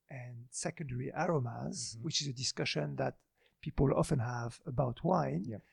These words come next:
Speaker 1: and that we almost do not have about sake. Uh,
Speaker 2: That's
Speaker 1: my,
Speaker 2: true, actually, yeah.
Speaker 1: uh, understanding is that sake is mostly made of,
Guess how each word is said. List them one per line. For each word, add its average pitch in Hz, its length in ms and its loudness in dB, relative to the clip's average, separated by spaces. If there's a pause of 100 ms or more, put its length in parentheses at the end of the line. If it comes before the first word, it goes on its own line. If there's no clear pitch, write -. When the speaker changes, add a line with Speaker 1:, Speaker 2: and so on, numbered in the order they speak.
(240)
Speaker 1:
and 151 160 0
that 139 200 2
we 147 300 4 (800)
almost 139 360 0
do 165 100 2
not 139 160 -2
have - 400 -2 (120)
about 131 260 2
sake. - 380 -8 (920)
Uh, 131 180 -4 (520)
Speaker 2:
That's 156 120 -2
Speaker 1:
my, 139 280 6
Speaker 2:
true, 127 120 0
actually, - 140 -8 (180)
yeah. - 80 -10
Speaker 1:
uh, - 360 -12 (960)
understanding 151 840 2 (160)
is 143 200 2
that 131 380 6 (500)
sake - 320 -2
is 135 480 -2 (160)
mostly 170 440 10
made 135 260 4
of, - 480 0